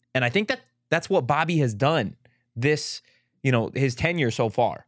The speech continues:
right? As the, the fourteenth coach in A S U basketball history,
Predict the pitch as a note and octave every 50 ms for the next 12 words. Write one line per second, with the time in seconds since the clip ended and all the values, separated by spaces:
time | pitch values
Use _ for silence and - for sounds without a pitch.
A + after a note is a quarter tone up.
0 | _ _ _ - A#2+ B2 - B2 C#3 D3+ C3 - - D#3 C3+ B2+ A#2+ A2 G#2 B2
1 | A2 G#2 - - D#3+ D#3+ D#3 D3 - D3+ D3+ C3+ - - - C3+ B2 A2+ - A#2
2 | A2 A2 A2+ A2+ A2+ - - A2 A2 G#2 A2 - - A#2 A2 G#2 G2+ G#2+ B2 B2
3 | - - A2 G2 F#2